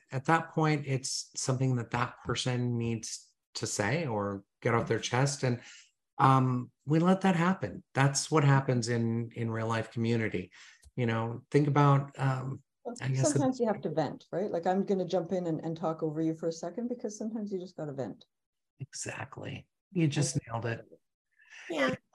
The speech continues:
Speaker 1: It's like a real life town hall. Um, it just like when, when I go to a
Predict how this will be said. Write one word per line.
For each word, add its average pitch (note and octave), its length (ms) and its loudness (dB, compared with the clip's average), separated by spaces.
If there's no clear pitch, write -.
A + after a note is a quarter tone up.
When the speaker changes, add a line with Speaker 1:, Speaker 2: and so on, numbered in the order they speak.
Speaker 1:
It's - 160 -8
like A#3+ 160 6
a A#3 80 8
real G3 420 10
life D#3+ 560 4
town C3+ 360 4
hall. G#2+ 420 -4
Um, B2+ 460 4
it C#3+ 200 -4
just D3 300 0
like D3+ 260 2
when, D3 260 4
when D3 120 8
I D3 100 8
go D3 120 8
to C#3+ 120 8
a C#3 60 8